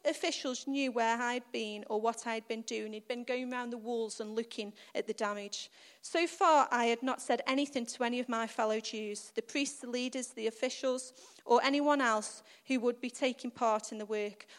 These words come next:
But now I said to them, 'See the trouble we are in because Jerusalem is in ruins and its gates are destroyed. Let's rebuild the city walls and put an end to our disgrace.' And I told them how God had been with me and helped me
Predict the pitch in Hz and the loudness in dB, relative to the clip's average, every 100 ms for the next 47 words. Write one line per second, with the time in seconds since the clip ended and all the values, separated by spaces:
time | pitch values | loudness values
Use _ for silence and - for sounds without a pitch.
0 | _ 277 - 277 302 311 285 277 277 - | _ 2 4 4 6 8 6 4 0 0
1 | 254 254 - 233 214 208 - - - - | 0 -2 -8 -4 -4 -6 -12 -20 -16 2
2 | 359 392 403 - 415 381 285 240 233 240 | 6 6 6 2 2 2 2 4 4 4
3 | 262 254 247 - 226 226 - - 240 247 | 2 0 -4 -2 -2 -2 -10 -6 -4 -2
4 | - 240 226 226 220 214 240 233 226 214 | -2 -4 -4 -4 -4 -2 0 0 -4 -6
5 | - - - - - 240 233 - 269 262 | -12 -18 -20 -12 -2 -2 -2 0 2 2
6 | 262 - 254 262 - 240 214 208 - - | 0 -4 -2 -4 -6 -2 -2 -2 -8 -14
7 | _ _ _ - 262 - 277 285 302 330 | _ _ _ 2 2 2 -2 4 4 4
8 | 339 - - - 311 285 247 233 - 233 | -2 -4 -4 -4 0 2 2 0 -6 -6
9 | 254 233 262 - 254 262 240 - 233 220 | -6 -4 -6 -4 -2 0 -2 -4 0 0
10 | 220 226 - 226 214 202 - - _ - | 0 -8 -6 -2 -2 -6 -14 -18 _ -20
11 | - - 262 277 - 339 349 349 349 320 | -6 2 4 4 4 6 8 6 2 0
12 | 294 277 262 262 277 285 285 285 277 - | 2 2 2 4 6 8 8 4 -4 -2
13 | 269 262 247 233 - 208 202 - - - | 0 2 0 -2 -4 -6 -6 -10 -20 -8
14 | 247 247 285 285 277 - 254 220 202 - | -6 -4 2 2 0 -6 -4 -2 -4 -8